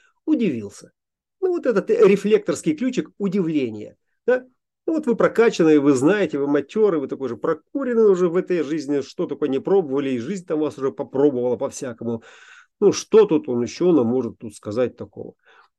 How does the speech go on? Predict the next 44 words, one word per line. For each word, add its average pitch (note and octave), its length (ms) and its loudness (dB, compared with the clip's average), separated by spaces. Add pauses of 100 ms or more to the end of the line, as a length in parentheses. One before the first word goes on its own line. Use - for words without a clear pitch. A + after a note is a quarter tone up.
Вот C3 200 -6
не D3 160 4
считайте A#2 600 -2
так. F#2+ 200 -18 (240)
Просто, D#3 360 4
ну, D#3 140 6
вообще F3+ 280 4
расслабьтесь G3 680 -2
и D3+ 220 2
доверьтесь C#3+ 580 -2
мне D#3+ 160 -2
в D3 40 -4
этом B2+ 180 -6
процессе. F#3 600 -6 (500)
Я D3 300 2
с - 80 -6
вами C#3 140 0
поколдую. A2+ 720 -8 (160)
То - 80 -14
есть - 120 -14
я E3+ 160 4
маленечко B2 760 -2
включу B2+ 320 -10
тут A2 180 -10
шамана, D#3+ 680 0
мистика, A#2 640 -4
мага. D#3 480 -2 (420)
Но, C#3 140 4
но E3 140 8
я E3+ 60 8
не F#3 100 6
буду F3+ 220 0
там A#2+ 200 0
вам A2+ 180 0
петь B2 180 -6
мантры F#3 320 0
и B2+ 40 -6
там A2 200 -8
стучать A#2+ 280 -8
на A#2 80 -2
барабане. A2+ 400 -2
Я G#3+ 120 -2
буду G#3+ 180 -4
рассказывать B2+ 520 -6